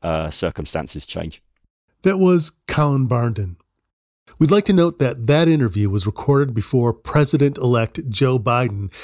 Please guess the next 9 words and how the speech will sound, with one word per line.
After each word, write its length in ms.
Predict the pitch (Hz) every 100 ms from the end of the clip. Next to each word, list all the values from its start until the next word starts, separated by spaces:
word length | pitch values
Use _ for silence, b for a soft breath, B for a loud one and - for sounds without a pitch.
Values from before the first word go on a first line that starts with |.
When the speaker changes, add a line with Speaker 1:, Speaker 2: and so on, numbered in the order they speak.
| B
Speaker 2:
had 160 | 135 113
tapped 400 | 156 147 139 - -
Pete 320 | - 175 -
Buttigieg 580 | 151 143 107 98 95 -
to 80 | -
be 180 | 127 123
his 240 | 123 110
transportation 800 | - 139 123 - 117 120 107 107
secretary. 720 | - 101 - 95 95 98